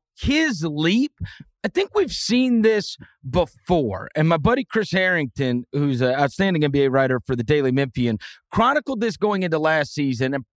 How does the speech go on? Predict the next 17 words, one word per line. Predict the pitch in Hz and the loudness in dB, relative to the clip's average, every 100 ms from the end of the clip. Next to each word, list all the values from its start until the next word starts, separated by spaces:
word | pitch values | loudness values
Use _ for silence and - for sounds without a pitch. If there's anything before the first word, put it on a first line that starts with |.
| _ | _
probably | 294 311 320 294 220 | 0 0 -2 -6 -6
people | 220 185 196 165 | -4 -4 -4 -2
looked | 160 - 175 | -2 0 0
at | 165 160 | 2 2
it | 156 - - - | 0 -4 -20 -8
and | 160 156 139 127 175 | -4 -2 -2 -4 -4
either | 170 151 | -2 0
rolled | 135 160 151 | 2 0 0
their | 151 135 | 0 2
eyes | 135 135 135 | 2 0 -2
or | 151 185 | -4 -8
just | 185 262 | -8 -4
didn't | 220 170 | -2 -2
want | 156 143 | -2 -2
to | 104 | -4
hear | - 208 120 | -2 -2 -2
it. | 107 | -4